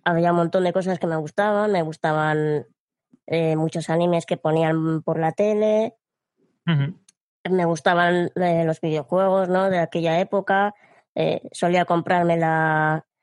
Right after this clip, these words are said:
Speaker 1: las hobby consolas y luego también me encantaban las, las cintas V H S que solían venir muchas veces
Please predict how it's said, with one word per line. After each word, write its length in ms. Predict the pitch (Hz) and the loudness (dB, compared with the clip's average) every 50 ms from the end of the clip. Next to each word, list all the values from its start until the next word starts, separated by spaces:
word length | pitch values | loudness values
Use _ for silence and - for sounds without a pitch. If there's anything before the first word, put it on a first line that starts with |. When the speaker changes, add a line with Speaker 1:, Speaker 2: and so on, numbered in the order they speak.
| _ _ _ _ - | _ _ _ _ -4
Speaker 1:
las 180 | - 160 156 | -2 -2 -2
hobby 220 | - 185 165 165 151 | 0 -2 -2 -2 -2
consolas 840 | - 156 156 - - 190 202 208 190 190 190 185 185 185 180 - - | -2 -2 -2 0 0 2 2 4 4 2 2 2 2 2 0 -2 -6
y 100 | 170 160 | -6 -4
luego 260 | 151 160 165 170 175 170 | -2 0 0 0 0 0
también 320 | - 175 165 170 175 180 | 0 0 0 2 0 0
me 120 | 175 165 | 0 0
encantaban 580 | 160 151 - 160 156 135 151 156 160 175 175 170 | 0 0 -2 -2 -2 -2 0 0 2 2 2 2
las, 340 | 160 156 156 156 - - - - - _ _ _ _ _ - | 2 0 0 -2 -6 -10 -18 -20 -20 _ _ _ _ _ -4
las 180 | - 160 156 | -2 -2 -2
cintas 340 | - 180 170 - 202 190 - | -2 -2 0 0 0 0 0
V 120 | 185 175 175 | 0 0 2
H 280 | 180 180 - - 180 180 | 2 0 0 0 0 0
S 220 | 185 - 185 170 | 0 -2 -4 -2
que 260 | - 175 170 170 151 | 0 0 0 0 -2
solían 340 | - - 160 165 165 170 175 | -2 -4 -2 0 0 0 2
venir 200 | 170 170 170 170 | 2 2 2 0
muchas 260 | 175 170 - 170 160 | 0 -2 -2 -2 0
veces 460 | 165 170 175 180 170 160 151 - - | 0 0 0 0 -2 -2 -2 -6 -10